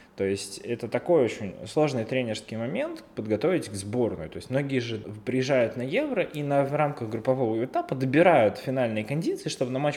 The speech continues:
плей-офф выйти в, а дальше уже идти, ну, и как-то этот пик продержать. Так вот, на мой взгляд, сборная Италии всё-таки вышла в пик прям ровно на первый матч групповой стадии. И дальше они весь,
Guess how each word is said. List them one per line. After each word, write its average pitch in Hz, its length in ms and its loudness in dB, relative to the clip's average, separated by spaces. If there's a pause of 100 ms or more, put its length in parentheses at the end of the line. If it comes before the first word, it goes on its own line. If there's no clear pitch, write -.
плей-офф 139 280 4
выйти 139 360 0
в, 107 60 -6 (380)
а - 100 -4
дальше 302 260 6
уже 196 200 4
идти, 170 140 0
ну, 147 460 -2
и 131 140 -4
как-то 190 300 -2
этот 123 200 -10
пик 151 120 -14
продержать. 110 500 -4 (260)
Так - 140 -2
вот, 226 200 -2
на 143 220 -4
мой 147 140 0
взгляд, 180 280 2
сборная 151 300 -2
Италии 202 240 0
всё-таки 143 320 -2
вышла 131 300 0
в - 80 -10
пик - 240 -2
прям 117 240 0
ровно 180 500 4
на 147 160 2
первый 107 540 4
матч 131 260 2
групповой 104 480 -2
стадии. 76 420 -6 (280)
И 160 100 6
дальше 202 340 10
они 165 140 0
весь, 139 260 -2